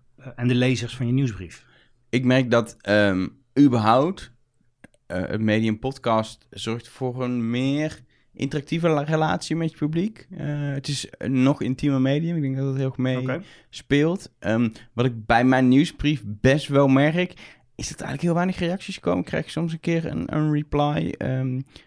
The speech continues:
Speaker 2: eh, ik stel ook niet voor vragen. Ehm, dus als ik vanaf dag één de nieuwsbrief heel erg ook had gevuld met linkjes die mensen tippen, zoals sommigen dat doen, dan krijg je ook meer binnen, denk
Speaker 1: Ja.
Speaker 2: ik. Ehm, als iemand iets stuurt, doe, eh, plaats ik het wel eens en zet ik
Speaker 1: Oké.
Speaker 2: het er ook bij, hoor. Maar
Speaker 1: Ja.
Speaker 2: het is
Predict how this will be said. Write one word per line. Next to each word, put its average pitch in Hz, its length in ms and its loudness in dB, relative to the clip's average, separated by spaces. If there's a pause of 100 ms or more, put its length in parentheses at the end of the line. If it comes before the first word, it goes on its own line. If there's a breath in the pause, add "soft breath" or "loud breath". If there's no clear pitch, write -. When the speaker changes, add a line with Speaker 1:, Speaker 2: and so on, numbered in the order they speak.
(120 loud breath)
Speaker 2:
eh, - 140 -6 (120)
ik 120 100 -4
stel 165 160 2
ook 143 80 0
niet 156 140 2
voor 143 160 -2
vragen. 147 640 0 (100)
Ehm, 127 400 -4 (300 loud breath)
dus - 140 -4
als 143 100 0
ik - 80 -10
vanaf 147 280 0
dag 147 220 2
één 156 440 4
de 131 80 0
nieuwsbrief 143 360 4
heel 139 200 6
erg 135 220 0
ook 131 180 2
had 123 140 2
gevuld 123 480 2
met 131 140 -4
linkjes 113 380 2
die 117 120 2
mensen 107 320 2
tippen, 104 340 -2
zoals 104 180 -6
sommigen 107 300 0
dat 104 160 -4
doen, 101 220 0 (240 loud breath)
dan 113 140 -4
krijg 120 300 -2
je 113 80 -2
ook 98 100 -4
meer 101 300 0
binnen, 123 480 0
denk 135 280 2
Speaker 1:
Ja. 156 100 0
Speaker 2:
ik. 220 280 -6
Ehm, 113 380 -4 (100)
als 123 160 0
iemand 135 180 2
iets 135 100 -6
stuurt, 131 260 2
doe, 127 240 2
eh, 113 340 -2
plaats 131 200 2
ik 123 60 -14
het 120 100 -2
wel 120 120 2
eens 113 100 -2
en 113 80 0
zet 117 120 2
ik - 60 -4
Speaker 1:
Oké. - 60 -10
Speaker 2:
het 107 100 -4
er 117 60 0
ook 110 60 -4
bij, 110 220 4
hoor. 101 100 4
Maar 113 120 2
Speaker 1:
Ja. 117 80 0
Speaker 2:
het 104 100 -6
is - 60 -18